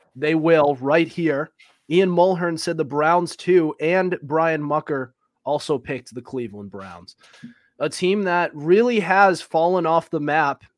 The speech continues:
since, uh, Deshaun Watson's eleven game suspension. You know, they had their short claim to fame when they,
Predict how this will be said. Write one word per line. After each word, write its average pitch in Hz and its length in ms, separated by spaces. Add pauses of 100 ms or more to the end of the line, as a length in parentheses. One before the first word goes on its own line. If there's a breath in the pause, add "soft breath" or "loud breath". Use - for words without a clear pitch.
(220)
since, 147 600 (600)
uh, 135 260 (160)
Deshaun 156 460
Watson's 147 480
eleven 131 340
game 127 240
suspension. 117 720 (420)
You 127 80
know, 131 60
they 135 120
had 143 180
their 139 100
short 190 480
claim 185 380
to 156 60
fame 147 420
when 135 160
they, 135 260